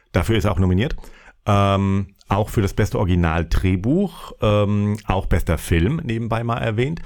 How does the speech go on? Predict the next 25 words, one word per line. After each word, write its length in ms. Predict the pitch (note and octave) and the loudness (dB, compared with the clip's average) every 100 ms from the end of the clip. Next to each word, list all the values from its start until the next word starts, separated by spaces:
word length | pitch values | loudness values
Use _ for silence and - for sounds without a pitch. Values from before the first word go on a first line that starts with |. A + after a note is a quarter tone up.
| - - - - | -16 -20 -10 0
Und 200 | B2 G#2+ | 2 4
wie 80 | |
gesagt, 420 | C3+ B2 C3+ - - | 2 0 0 -2 -2
ähm, 360 | A2+ A2+ A2+ A2+ | 0 2 0 0
Martin 360 | A#2 G#2 G#2+ A#2 | 0 0 0 2
McDonough 500 | G2+ - A2+ B2 - | 0 0 0 -2 -6
und 760 | - A2 G#2 G2+ G2+ - - - _ - | -2 2 2 2 0 -4 -14 -18 _ -6
Carter 260 | - G#2 G2 | -2 0 2
Burwell 540 | G#2 G2 G#2+ G#2+ G#2+ - | 2 2 2 2 0 -2
bei, 500 | F#2+ F#2+ F#2+ F#2 F#2+ | -2 0 2 0 0
ähm, 540 | G2 F2+ F2 F2 E2+ E2 - - | 0 0 0 0 -2 -4 -12 -6
Brügge 280 | - A2+ C#3 | 0 2 2
sehen 220 | G#2+ G#2+ A2 | 2 2 2
und 120 | E2+ | -2
sterben 440 | - D#2+ E2+ A#2+ | -2 -2 -2 -2
haben 120 | B2 | -2
die 100 | C3 | -2
zusammengearbeitet. 720 | B2 A#2 A#2 B2 B2+ A#2 B2 B2 | -2 -2 0 0 0 0 -2 0
Und 80 | G#2+ | 0
da 100 | F#2+ | 0
schließt 320 | - A#2 - | 0 0 0
sich 140 | C#3 | -2
der 120 | - A2+ | 0 0
Kreis, 420 | - G2+ A2 F#2 | 0 -2 -4 -2
weil 540 | E2 E2 F2 B2 G#3+ | -2 0 0 0 0